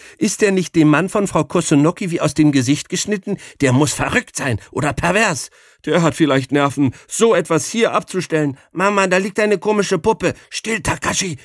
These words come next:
wenn du nicht fleißig lernst, wirst du wie Onkel Kosunoki.“ Und ich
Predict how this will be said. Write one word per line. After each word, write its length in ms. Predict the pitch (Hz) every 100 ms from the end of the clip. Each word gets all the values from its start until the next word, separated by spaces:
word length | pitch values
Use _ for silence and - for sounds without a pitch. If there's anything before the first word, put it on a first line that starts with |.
| _
wenn 140 | 165 185
du 80 | 190
nicht 140 | 185
fleißig 380 | 175 196 170 156
lernst, 400 | 208 226 - - - -
wirst 260 | 220 196 185
du 80 |
wie 100 | 175
Onkel 380 | 170 240 - 196
Kosunoki.“ 760 | - 208 196 233 269 233 175 - _ _
Und 240 | 101 -
ich 400 | 214 220 - -